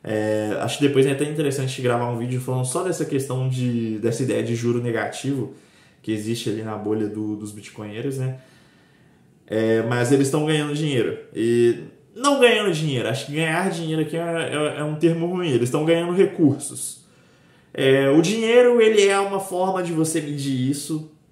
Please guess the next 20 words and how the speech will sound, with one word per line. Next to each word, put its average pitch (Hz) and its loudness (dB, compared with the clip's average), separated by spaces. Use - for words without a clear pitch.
tudo 113 -6
bem, 123 -4
mas 117 -4
eu 117 -4
não 113 -8
quero 101 -4
explicar 101 -8
isso - -10
aqui 104 -10
agora. 113 -8
Mas 117 0
eles 127 2
tão 135 -2
ganhando 139 0
recursos, 143 2
ou 156 4
seja, 117 4
eles 123 0
têm 202 0
um 190 0